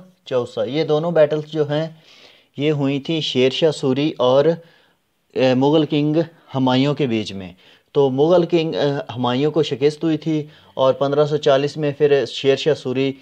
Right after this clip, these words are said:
विन रहे थे, विक्ट्री उनको हुई थी और पन्द्रह सौ चालीस में ही सूरी डायनेस्टी की बुनियाद रखी गई थी। और ये, अ, पन्द्रह सौ पचपन में इख्तिताम पजीर हुई थी और पन्द्रह सौ पचपन में किससे, हुमायूं ने ही वापस आकर अपना,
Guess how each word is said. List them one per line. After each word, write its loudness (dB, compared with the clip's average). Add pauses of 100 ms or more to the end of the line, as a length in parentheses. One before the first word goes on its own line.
(680)
विन -2
रहे 4
थे, 2
विक्ट्री -2
उनको -2
हुई 2
थी -2
और 4
पन्द्रह 0
सौ -6
चालीस 0
में -2
ही -2
सूरी -2
डायनेस्टी -2
की -2 (300)
बुनियाद 2
रखी -2
गई -4
थी। -12
और -2
ये, 4
अ, -4 (460)
पन्द्रह 0
सौ -2
पचपन -2
में -2
इख्तिताम 0
पजीर 0
हुई -2
थी -2
और 4
पन्द्रह -4
सौ -6
पचपन -6
में -2
किससे, 0 (760)
हुमायूं 2
ने 2
ही 4
वापस 2
आकर 2
अपना, -2